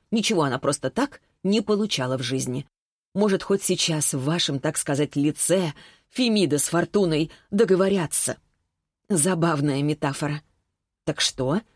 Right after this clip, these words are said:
Малюсенькую поблажку сделаете, как женщина женщине? Скажу по секрету, Борю мне не очень жаль. Пусть бы посидел, подумал, как при живой жене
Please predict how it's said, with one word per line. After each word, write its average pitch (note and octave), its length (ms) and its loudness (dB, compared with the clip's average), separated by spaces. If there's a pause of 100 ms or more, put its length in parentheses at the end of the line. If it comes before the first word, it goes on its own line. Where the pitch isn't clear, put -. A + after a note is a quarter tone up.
(400)
Малюсенькую D#3 680 2
поблажку D#3 680 -2 (300)
сделаете, G3 720 0 (240)
как G#3+ 200 0
женщина F3 480 0
женщине? D3 580 0 (600)
Скажу F#3 340 0
по F#3 100 0
секрету, D3 560 -2 (280)
Борю F#3+ 360 2
мне F3 360 0
не A3+ 140 -2
очень F3 420 -2
жаль. D3 340 -2 (340)
Пусть D#3 260 0
бы D3 120 2
посидел, D#3 520 2
подумал, F3+ 500 0 (260)
как - 200 -2
при D#3 140 0
живой D3 320 0
жене D#3 340 0